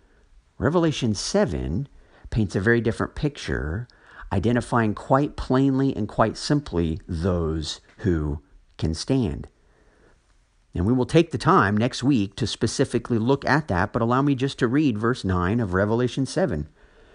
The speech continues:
"After this I looked, and behold, a great multitude that no one could number, from every nation, from all tribes and peoples and languages,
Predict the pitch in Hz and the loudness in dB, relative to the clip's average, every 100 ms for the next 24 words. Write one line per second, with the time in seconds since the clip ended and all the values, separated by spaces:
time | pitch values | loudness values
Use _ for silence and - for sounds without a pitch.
0 | - _ _ _ _ _ 107 - 160 160 | -20 _ _ _ _ _ -2 2 4 4
1 | 180 175 160 214 160 147 135 165 220 131 | 6 4 4 2 2 2 4 4 4 2
2 | 117 165 151 170 190 180 - 202 170 143 | 4 2 4 2 2 2 2 2 2 2
3 | 123 156 196 202 208 180 185 147 110 92 | 4 4 4 2 2 2 4 4 2 2
4 | - _ _ - - 135 131 131 123 110 | -4 _ _ -20 -2 4 4 4 4 4
5 | 135 139 175 190 196 151 135 113 - 165 | 2 4 4 4 2 2 4 2 2 2
6 | 165 202 165 185 - 175 180 175 160 151 | 4 4 2 2 2 0 4 4 4 2
7 | 131 120 117 110 113 107 | 2 2 2 2 0 -2